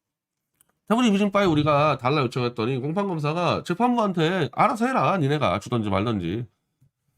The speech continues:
이렇게 재판부는 그러면은, "야, 그러면은 검찰이 반대하니까 검찰 너희 그럼 제출해라." 이렇게 내버렸단 말이에요.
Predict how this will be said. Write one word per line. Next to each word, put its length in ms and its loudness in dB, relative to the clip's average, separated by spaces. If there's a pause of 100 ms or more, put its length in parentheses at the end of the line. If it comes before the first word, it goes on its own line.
(240)
이렇게 280 2
재판부는 480 2
그러면은, 420 2
"야, 140 4
그러면은 480 0
검찰이 320 0
반대하니까 720 0
검찰 360 0
너희 180 2
그럼 120 0
제출해라." 440 0
이렇게 120 0
내버렸단 420 0
말이에요. 540 -8